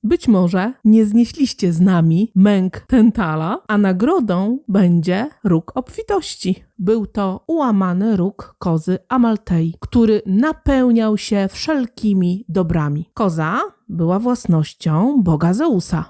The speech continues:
Po jej śmierci zrobił on z jej skóry tarczę, którą nazwał Egidą. Ponieważ koza zawsze się nim opiekowała, karmiła go swoim mlekiem, stąd powiedzenie "być pod czyjąś egidą"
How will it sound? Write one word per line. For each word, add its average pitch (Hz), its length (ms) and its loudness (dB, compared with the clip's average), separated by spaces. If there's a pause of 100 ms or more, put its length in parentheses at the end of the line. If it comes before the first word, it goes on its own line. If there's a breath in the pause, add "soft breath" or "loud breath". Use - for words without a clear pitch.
Po 247 140 -2
jej 339 180 2
śmierci 185 880 0
zrobił 233 640 -2
on 208 440 2
z 185 140 -2
jej 285 160 2
skóry 175 720 0
tarczę, 196 680 -2
którą 381 340 0
nazwał 185 640 2
Egidą. 156 580 -2 (100)
Ponieważ 202 760 0
koza 170 640 -2
zawsze 214 380 -2
się - 140 -2
nim 165 180 4
opiekowała, 151 800 -2
karmiła 190 420 4
go 170 120 -2
swoim 180 420 0
mlekiem, 156 640 -4
stąd - 480 -4
powiedzenie 175 1040 2 (180)
"być 160 360 -2
pod - 440 -4 (100)
czyjąś 208 520 0
egidą" 160 580 -2